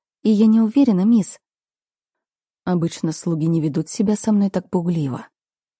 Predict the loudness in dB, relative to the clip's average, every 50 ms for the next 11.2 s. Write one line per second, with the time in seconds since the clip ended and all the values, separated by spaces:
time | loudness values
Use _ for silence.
0 | _ _ _ _ _ _ _ _ _ _ _ _ _ -8 -6 -6 -4 -4 -4 -4
1 | -4 -2 -4 -4 -2 -2 -2 -2 -2 -2 -2 -2 -2 -2 -2 -2 -4 -6 -6 -4
2 | -6 -6 -6 -6 -4 -4 -4 -4 -2 -2 -2 -2 0 0 0 0 2 0 -2 -2
3 | -2 -2 -2 -2 -2 -2 -4 -4 -2 0 0 2 2 0 0 -2 -2 -2 -2 -2
4 | -4 -4 -6 -6 -6 -4 -2 -2 0 0 -2 -4 -4 -4 -4 -2 -2 -2 -2 -2
5 | -2 -2 -2 -2 -2 0 0 0 2 0 0 -2 -4 -8 -6 -4 -4 -4 -4 -4
6 | -4 -6 -4 -4 -6 -6 -6 -6 -4 -2 -2 -2 -2 -4 -6 -12 _ _ _ _
7 | _ _ -2 -2 -2 -2 -2 -2 -2 0 -2 -2 -4 -4 -6 -6 -6 -2 -2 -2
8 | -2 -2 -2 -2 -2 -2 -4 -4 -4 -4 -4 -4 -4 -6 -8 -10 -10 -14 _ _
9 | _ _ _ _ _ _ -16 -12 -8 -6 -4 -4 -2 -2 -2 -2 0 -2 -2 -4
10 | -4 -6 -12 _ _ _ _ _ _ _ _ -2 0 0 2 2 2 2 2 0
11 | 0 -4 -10